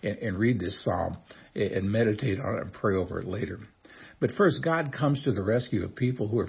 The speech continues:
frantically searching for something or someone that will satisfy their soul. When they cry out to the Lord, he delivers them, and their soul finds its true home. Second, God intervenes in the lives of those who have rebelled against the word of God and suffer for it.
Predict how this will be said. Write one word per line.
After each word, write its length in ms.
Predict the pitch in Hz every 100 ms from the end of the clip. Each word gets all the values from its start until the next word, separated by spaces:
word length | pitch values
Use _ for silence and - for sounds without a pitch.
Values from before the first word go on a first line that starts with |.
| -
frantically 480 | 123 135 151 135 123
searching 460 | - 113 110 82 85
for 100 | 101
something 580 | - 127 127 - - -
or 200 | 95 95
someone 600 | - - 147 139 85 127
that 120 | 95
will 120 | 87
satisfy 600 | 90 110 104 104 - 101
their 160 | 104 110
soul. 460 | - 123 82 - - _ _ - - - -
When 120 | 107
they 80 | 110
cry 220 | 131 113
out 200 | 101 -
to 80 | 120
the 80 |
Lord, 280 | 95 107 131
he 100 | 123
delivers 520 | 113 113 151 214 -
them, 380 | - 85 - 208
and 100 | 92
their 100 | 90
soul 340 | 92 - 107 98
finds 300 | - 98 95
its 140 | - -
true 240 | - 92
home. 380 | 101 117 90 - - _ _ _ _ - -
Second, 420 | - - 120 190 - - - -
God 240 | 101 90
intervenes 560 | 98 101 90 107 110 104
in 80 | 107
the 60 |
lives 380 | 95 101 104 107
of 100 | 131
those 240 | 110 113 113
who 100 | 98
have 120 | 92
rebelled 420 | 110 113 139 156
against 340 | 98 92 107
the 80 | 131
word 200 | 87 98
of 100 | 92
God 260 | 117 107 131
and 80 | 127
suffer 340 | 147 151 -
for 260 | - 90
it. 80 | -